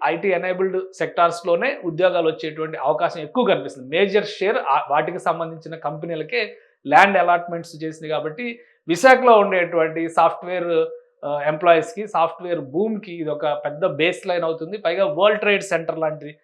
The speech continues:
వ్యవస్థను ఏర్పాటు చేయడానికి కూడా అక్కడ ఏర్పాట్లు జరుగుతున్నాయంటే, ఖచ్చితంగా రాబోయే రోజుల్లో విశాఖ ఐటీ సెక్టార్‌కి ఇది ఒక బూస్టింగ్ డెసిషన్‌గా మనం చూడాల్సి ఉంటుంది. మొత్తం ఐదు జీవోలు ఇచ్చింది ప్రభుత్వం. ఈ ఐదు జీవోల్లో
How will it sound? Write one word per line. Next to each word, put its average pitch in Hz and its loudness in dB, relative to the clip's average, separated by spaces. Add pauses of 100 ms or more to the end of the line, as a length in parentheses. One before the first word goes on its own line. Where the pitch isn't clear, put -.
(200)
వ్యవస్థను 202 2
ఏర్పాటు 165 0
చేయడానికి 151 -4
కూడా 160 0 (260)
అక్కడ 156 -4
ఏర్పాట్లు 170 2
జరుగుతున్నాయంటే, 147 -8 (280)
ఖచ్చితంగా 202 0
రాబోయే 170 2
రోజుల్లో 170 -4
విశాఖ 185 -4 (520)
ఐటీ 240 4
సెక్టార్‌కి 123 -8
ఇది 147 -6
ఒక 160 -4
బూస్టింగ్ 202 -4
డెసిషన్‌గా 196 -2
మనం 180 -8
చూడాల్సి 180 -6
ఉంటుంది. 190 -14
మొత్తం 196 -4 (160)
ఐదు 196 -2
జీవోలు 196 2
ఇచ్చింది 190 -4
ప్రభుత్వం. 185 -6
ఈ 165 -4
ఐదు 156 -2
జీవోల్లో 180 -4